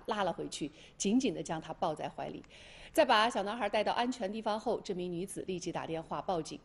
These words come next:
最终呢，走失的小男孩在民警的帮助下找到家人。好，我们都说喝酒不开车，开车不喝酒，还是要老生常谈。呃，偏偏有人会抱有这种侥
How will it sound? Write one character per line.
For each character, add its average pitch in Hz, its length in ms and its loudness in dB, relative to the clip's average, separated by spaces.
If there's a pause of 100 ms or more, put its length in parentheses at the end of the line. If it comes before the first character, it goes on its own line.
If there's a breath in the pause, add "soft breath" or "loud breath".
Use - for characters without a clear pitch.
(100)
最 214 120 -2
终 208 140 0
呢， 185 160 2
走 170 220 -2
失 220 160 0
的 196 100 2
小 175 160 -4
男 170 160 -4
孩 185 140 0
在 175 140 0
民 170 200 0
警 220 140 -2
的 156 80 -4
帮 208 240 2
助 196 140 0
下 175 280 -4
找 - 160 -10
到 135 120 -10
家 139 200 -6
人。 127 160 -8 (2000 loud breath)
好， - 380 -2
我 220 100 4
们 277 460 8
都 302 140 8
说 285 500 8
喝 285 240 4
酒 175 220 2
不 202 120 0
开 214 200 2
车， 214 200 0
开 214 220 2
车 220 320 2
不 220 180 -2
喝 214 220 2
酒， 147 220 -2
还 143 240 -4
是 170 120 -4
要 170 140 2
老 151 180 0
生 190 220 -6
常 165 240 -6
谈。 147 180 -6 (460 loud breath)
呃， 180 140 4
偏 381 260 6
偏 381 220 6
有 165 200 4
人 160 200 -6
会 294 180 0
抱 285 300 6
有 165 120 0
这 - 120 -8
种 175 180 -4
侥 - 180 0